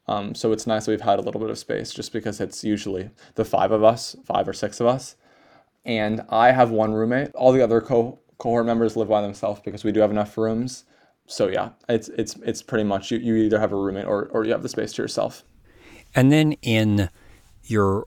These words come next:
Speaker 2: off hours, mostly in the evenings, it sounds like, you're doing your own thing, you hang out together. What happens?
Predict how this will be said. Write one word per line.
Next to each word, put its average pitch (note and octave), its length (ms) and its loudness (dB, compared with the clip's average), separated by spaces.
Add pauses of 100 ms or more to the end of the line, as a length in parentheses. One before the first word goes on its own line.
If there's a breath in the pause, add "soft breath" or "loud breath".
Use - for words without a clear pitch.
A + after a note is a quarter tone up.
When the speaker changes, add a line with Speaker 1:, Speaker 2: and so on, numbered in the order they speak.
(100)
Speaker 2:
off G#2+ 300 4
hours, F2 680 -2 (300)
mostly G2+ 400 0
in F2+ 100 2
the F#2+ 160 -2
evenings, F2+ 440 -2
it F#2 120 -12
sounds F2 360 -4
like, E2+ 340 -8 (220)
you're F#2 880 0
doing G#2 520 2
your F#2 220 -2
own F2 260 -2
thing, D3+ 440 2
you F2+ 540 2 (260)
hang G2 220 0
out - 260 -4
together. A2 460 0
What G#2+ 220 2 (100)
happens? - 540 -10